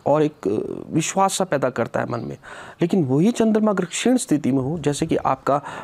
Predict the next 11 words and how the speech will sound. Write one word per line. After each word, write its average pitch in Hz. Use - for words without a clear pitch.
उम, 143
कृष्ण 190
पक्ष 190
की 196
त्रयोदशी 170
से 185
शुक्ल 196
पक्ष -
की -
प्रतिपदा 156
तक -